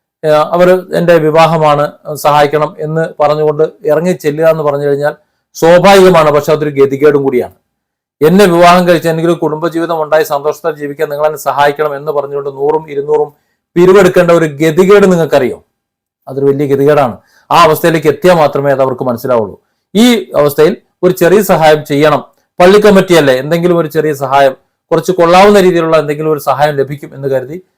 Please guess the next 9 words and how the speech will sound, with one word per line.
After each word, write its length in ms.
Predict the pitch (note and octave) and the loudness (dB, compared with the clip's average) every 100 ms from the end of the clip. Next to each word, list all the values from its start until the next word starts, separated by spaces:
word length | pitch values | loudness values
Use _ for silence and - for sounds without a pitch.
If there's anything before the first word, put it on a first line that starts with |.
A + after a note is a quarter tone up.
| _ F3 | _ 2
ആ 160 | G#3 | 4
മാതാവും 560 | G#3 D3+ C#3+ C#3+ C#3+ - C3+ | 4 2 4 4 2 -2 -4
ആ 40 | |
പെൺകുട്ടിയും 440 | C3 C#3 C3 B2 B2+ | -4 -4 -8 -10 -8
കൂടെ 120 | C3 | -6
പള്ളി 260 | C3+ C3+ C#3 | -4 -2 -2
കമ്മിറ്റിയെ 360 | B2+ A#2+ B2+ | -4 -10 -12
സമീപിക്കുകയാണ്. 580 | A#2+ A#2 A#2 A2+ - _ _ _ _ _ _ _ _ _ - | -10 -8 -8 -10 -14 _ _ _ _ _ _ _ _ _ -6
അത് 140 | D3+ | 0